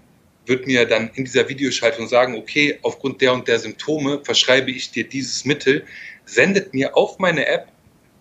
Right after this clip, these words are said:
mein Rezept und ich kann so gesehen im digitalen Store direkt dieses Mittel wie,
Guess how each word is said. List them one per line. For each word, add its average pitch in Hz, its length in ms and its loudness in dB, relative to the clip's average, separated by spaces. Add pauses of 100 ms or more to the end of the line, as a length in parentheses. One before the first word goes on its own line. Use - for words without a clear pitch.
(140)
mein 107 240 2
Rezept - 560 -4 (360)
und 110 140 -6
ich 110 140 -4
kann 143 200 -2
so 139 160 -8
gesehen 131 420 -2 (120)
im 156 320 -2 (160)
digitalen 131 460 0
Store 127 440 0 (160)
direkt 113 320 2
dieses 117 300 -10
Mittel 123 460 -6 (500)
wie, 123 320 0